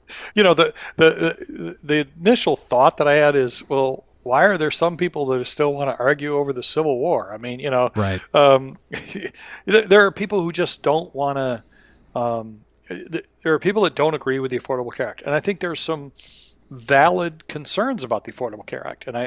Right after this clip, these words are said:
Speaker 1: and I respect people's rights to say we should have never passed it. But they won't sort of say, "Well, okay, we got beat. Um, it's the law of the land."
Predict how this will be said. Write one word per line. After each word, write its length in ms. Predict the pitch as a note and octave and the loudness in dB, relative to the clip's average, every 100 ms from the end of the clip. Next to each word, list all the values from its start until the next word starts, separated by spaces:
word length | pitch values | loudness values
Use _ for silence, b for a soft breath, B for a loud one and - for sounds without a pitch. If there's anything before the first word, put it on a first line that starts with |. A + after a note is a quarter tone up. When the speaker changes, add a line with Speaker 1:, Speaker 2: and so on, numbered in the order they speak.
| - | -4
Speaker 1:
and 120 | B2+ | -4
I 100 | A#2+ | -4
respect 420 | A#2+ - C#3 C#3 | -6 -6 -6 -6
people's 260 | D3+ C#3+ A#2+ | -6 -6 -4
rights 280 | B2 C3 | -4 -4
to 80 | - | -8
say 220 | - C3 A#2 | -8 -6 -6
we 120 | A#2 | -8
should 180 | - B2+ | -8 -8
have 100 | B2 | -6
never 180 | C3 B2 | -8 -6
passed 400 | C#3 C#3+ - - | -4 -4 -6 -16
it. 80 | - _ _ b b b b b b | -20 _ _ b b b b b b
But 320 | - D3+ D3+ C#3 | 0 4 4 4
they 120 | D3 | 2
won't 340 | C#3 E3+ F#3+ - _ | 2 0 -2 -10 _
sort 220 | - D#3 C#3+ | -12 -4 -2
of 180 | C3 | -2
say, 220 | - C#3 B2+ | -2 -2 -2
"Well, 300 | B2+ C3 C3 | 0 0 0
okay, 300 | C#3+ C3+ A2 | -2 -4 -6
we 120 | A2 | -6
got 240 | B2 C3 - | 0 0 -2
beat. 320 | C3 A2+ A#2+ _ _ - | -8 -8 -14 _ _ -6
Um, 340 | A#2+ A#2+ A#2+ | -4 -4 -6
it's 220 | C#3 B2+ | -8 -6
the 60 | - | -4
law 220 | B2+ B2+ | -2 0
of 80 | B2+ | 0
the 80 | B2 | -2
land." 400 | B2 A2 A2+ | -4 -4 -10